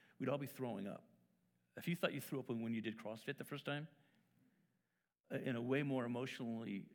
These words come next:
uh, devastating way, to, to hear the thud of a rock on somebody, to throw the rock, to, uh, I mean, you know, this would be a,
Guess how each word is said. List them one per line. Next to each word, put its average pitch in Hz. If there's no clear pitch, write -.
uh, 98
devastating 127
way, 104
to, 110
to 107
hear 170
the 135
thud 123
of 117
a 104
rock 107
on 123
somebody, 131
to -
throw 120
the 127
rock, 127
to, 117
uh, -
I 131
mean, 127
you 147
know, 123
this 147
would 160
be 135
a, 113